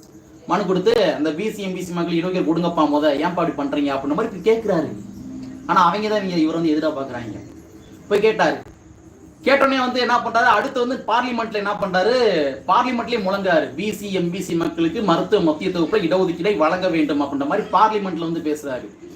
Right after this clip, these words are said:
அதற்கப்புறம் களத்துல இறங்கி போராட்டம் பண்றாரு.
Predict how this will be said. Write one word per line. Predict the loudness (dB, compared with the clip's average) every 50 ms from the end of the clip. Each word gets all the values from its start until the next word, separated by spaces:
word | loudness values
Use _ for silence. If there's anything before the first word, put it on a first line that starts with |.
| -18 -18 -18 -18 -18 -18 -18 -18 -18 -10 -6
அதற்கப்புறம் | 0 4 4 4 4 4 0 0 0 0 2 2 0 0 -2 -6 -10 -18 -20 -20 -20 -20 -6 -2
களத்துல | 2 2 4 2 2 -2 -4 -4 0 2 2 2 4
இறங்கி | 2 2 2 0 0 -2 -6 -8 -6
போராட்டம் | -4 0 2 4 4 4 2 2 0 -4 -4 -4
பண்றாரு. | -4 -6 -6 -8 -10 -10 -12 -16